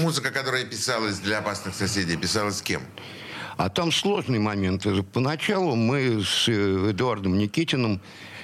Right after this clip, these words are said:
Speaker 2: вместе писали. Ну, в основном я писал как бы рифы, музыку, а он тексты. Потом я эти тексты исправлял,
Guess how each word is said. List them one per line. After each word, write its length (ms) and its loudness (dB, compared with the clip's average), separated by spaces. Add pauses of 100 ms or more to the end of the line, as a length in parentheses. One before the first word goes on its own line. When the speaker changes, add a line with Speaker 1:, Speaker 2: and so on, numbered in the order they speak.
(100)
Speaker 2:
вместе 480 2
писали. 560 0 (600)
Ну, 240 2
в 80 2
основном 400 0
я 180 0
писал 580 0
как 240 0
бы 120 4
рифы, 340 2
музыку, 460 2
а 80 2
он 240 0
тексты. 500 -2 (480)
Потом 320 2
я 160 2
эти 160 0
тексты 380 0
исправлял, 680 0